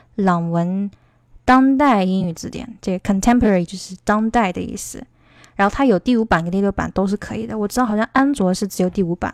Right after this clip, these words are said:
的。啊，其实没有区别啦。最主要，最主要就是那个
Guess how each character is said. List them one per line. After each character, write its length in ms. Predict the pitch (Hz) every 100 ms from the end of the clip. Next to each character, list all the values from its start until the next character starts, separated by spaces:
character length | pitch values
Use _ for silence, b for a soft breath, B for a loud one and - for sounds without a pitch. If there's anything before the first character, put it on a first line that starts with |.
| -
的。 200 | - 254 _ _ _ _ _ _ _ _ -
啊， 280 | 175 190 -
其 100 | -
实 60 | 233
没 100 | 240
有 80 | 254
区 160 | -
别 160 | 208 175
啦。 240 | 170 - - _ _ _ _
最 160 | - 339
主 280 | - 220 196
要， 180 | 262 240
最 120 | 262
主 200 | - 180
要 100 | 185
就 120 | 202
是 200 | 185 202
那 160 | 185 185
个 220 | 170 -